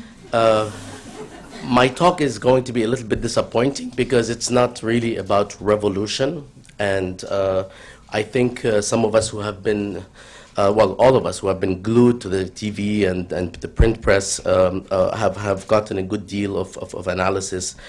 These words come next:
uh, on the basics. So I will actually be addressing reform, economic reform, and how it got us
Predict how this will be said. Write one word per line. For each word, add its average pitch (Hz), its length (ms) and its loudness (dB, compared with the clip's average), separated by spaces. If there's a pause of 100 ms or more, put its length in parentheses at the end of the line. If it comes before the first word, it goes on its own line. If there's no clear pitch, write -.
(520)
uh, 101 520 2 (220)
on 117 140 0
the 104 80 0
basics. 104 520 -2
So 117 120 -2
I 110 140 4
will 110 160 0
actually 107 420 -2
be 101 280 -2
addressing 101 840 0 (540)
reform, 107 680 4 (120)
economic 117 500 -2
reform, 101 640 -2 (220)
and 98 120 -6
how 104 300 -2
it 90 180 -8
got 95 260 0
us - 340 -4